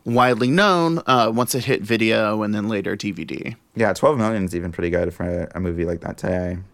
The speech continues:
Speaker 2: Like,
Speaker 1: Yeah,
Speaker 2: an indie movie.
Speaker 1: yeah, especially given inflation. I am not going to do the math, but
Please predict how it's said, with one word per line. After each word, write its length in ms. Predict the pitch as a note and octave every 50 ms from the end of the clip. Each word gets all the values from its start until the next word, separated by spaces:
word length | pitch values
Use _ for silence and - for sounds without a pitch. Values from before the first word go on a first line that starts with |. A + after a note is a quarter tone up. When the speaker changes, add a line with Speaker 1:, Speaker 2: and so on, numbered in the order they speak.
| _ -
Speaker 2:
Like, 120 | - A2+
Speaker 1:
Yeah, 340 | A#2+ C#3 D#3 D3 B2 A2 G#2+
Speaker 2:
an 60 | G2+
indie 40 | F2
movie. 220 | F2 E2+ E2 E2+ A#2
Speaker 1:
yeah, 160 | B2 A#2+ A2
especially 600 | A2 A2+ - - B2 - - B2+ A#2+ A2+ A2 G2+ - - - - G#2+ - -
given 220 | - E3 D3+ C#3+
inflation. 580 | B2+ A#2 - - B2+ A#2+ A2+ - G2+ G#2 G2+ - _ _ -
I 260 | A2+ A#2 A2 G#2+ G#2 - _ _ - - - -
am 120 | B2+ A#2+ A#2
not 180 | A#2+ A2+ G#2+
going 220 | A2 B2 B2 C#3 C3
to 80 | B2+
do 120 | G#2 A2+ G#2
the 80 | G#2+ G#2
math, 360 | G2+ G2+ F2+ E2 - - -
but 200 | - F#3+ G#3 A3